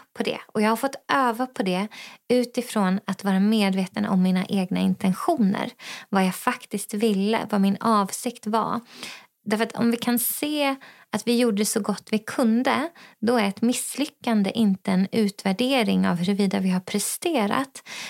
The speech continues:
utan snarare en fundering kring om förutsättningarna för att göra bra ifrån oss var rimliga från första början. Jag menar med det alltså att ifall att jag vet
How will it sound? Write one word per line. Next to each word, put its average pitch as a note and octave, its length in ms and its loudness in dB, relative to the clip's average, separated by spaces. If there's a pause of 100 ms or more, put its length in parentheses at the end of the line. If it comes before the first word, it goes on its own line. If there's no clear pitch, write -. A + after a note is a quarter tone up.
(120)
utan G#3 280 2
snarare G3+ 420 2
en G3+ 180 4
fundering F#3+ 560 4
kring F3+ 300 2
om F#3 140 4 (260)
förutsättningarna G3+ 1300 0
för G3 140 -6
att F#3 140 -4
göra F#3+ 160 -2
bra F#3 240 -4
ifrån G3 380 -4
oss - 180 -4
var G3 80 2
rimliga F#3+ 420 4
från G3 180 0
första - 280 -4
början. A#3+ 480 0 (1200)
Jag G#3+ 120 2
menar A3 220 4
med G3 120 4
det F#3 100 2
alltså F#3 340 -2
att - 180 -2 (460)
ifall A3 300 0
att A3+ 140 0
jag B3+ 140 0
vet G#3 640 -2